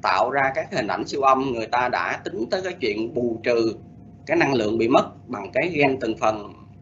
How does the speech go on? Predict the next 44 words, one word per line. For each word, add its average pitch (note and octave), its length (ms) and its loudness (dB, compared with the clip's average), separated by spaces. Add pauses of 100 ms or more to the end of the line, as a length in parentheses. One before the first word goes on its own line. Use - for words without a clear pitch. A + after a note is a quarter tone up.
(220)
mà G#2 120 -4
cái - 180 0
thao B2+ 120 4
tác C#3+ 260 4
mà B2 120 -4
chúng C#3 140 -10
ta B2+ 180 0
dùng G#2 400 -8
rất - 180 -12
thường A2 160 -4
xuyên B2+ 240 0
hàng A2 160 -4
ngày G#2 240 -2
đó. - 80 -6 (300)
Khi B2 120 -2
mà B2 180 2
chúng C#3+ 120 -6
ta B2 180 2
thấy C#3+ 220 -4
nó, D#3+ 220 -4 (440)
nó C3+ 140 -2 (160)
giảm G#2+ 160 4
âm C3 200 0
vùng A2+ 180 -2
sâu B2 340 4
thì A2 180 -2
chúng C#3 140 -8
ta A#2+ 320 2
tăng C3 200 2
gen B2 200 0
sâu B2 260 2
lên A#2+ 340 2
để - 240 -6
cho B2+ 100 -4
nó C#3 120 -4
bù A#2 300 -4
trừ G#2+ 320 0
cái D3 140 -6
phần G#2+ 220 -2
năng A#2+ 160 -2
lượng G2+ 240 -4
bị G2+ 100 -2
mất D#3 200 0
đó. E3+ 200 4